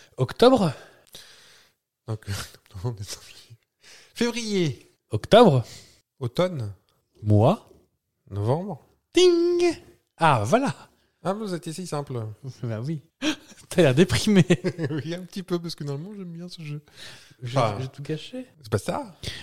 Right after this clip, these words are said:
Speaker 1: Moi, la définition du point de vue, c'est une demi-saison se situant entre la saison froide et la saison chaude. Elle se caractérise par une fonte entre les températures froides de l'hiver passé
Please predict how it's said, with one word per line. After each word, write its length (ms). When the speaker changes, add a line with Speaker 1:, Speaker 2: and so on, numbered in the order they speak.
Speaker 1:
Moi, 120
la 60
définition 580
du 160
point 220
de 80
vue, 400
c'est 280
une 160
demi-saison 600
se 140
situant 380
entre 200
la 60
saison 260
froide 440
et 80
la 80
saison 300
chaude. 360
Elle 120
se 120
caractérise 540
par 140
une 140
fonte 680
entre 220
les 80
températures 560
froides 280
de 80
l'hiver 380
passé 400